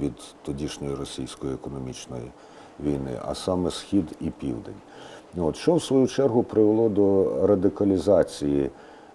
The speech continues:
е, людей на Донбасі і в деяких інших областях, з одного боку, і радикалізації тих, хто, ну, скажімо, прямо не любив Росію і до того. Але, не зрозумівши причин, багато з цих людей скеровували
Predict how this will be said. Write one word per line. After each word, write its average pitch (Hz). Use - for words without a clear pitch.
е, 78
людей 80
на 80
Донбасі 71
і 73
в 69
деяких 73
інших 123
областях, 98
з 73
одного 73
боку, 78
і 139
радикалізації 123
тих, 113
хто, 80
ну, 82
скажімо, 69
прямо 73
не 76
любив 73
Росію 69
і 80
до 73
того. -
Але, 104
не 113
зрозумівши 113
причин, 151
багато 104
з -
цих 107
людей 127
скеровували 104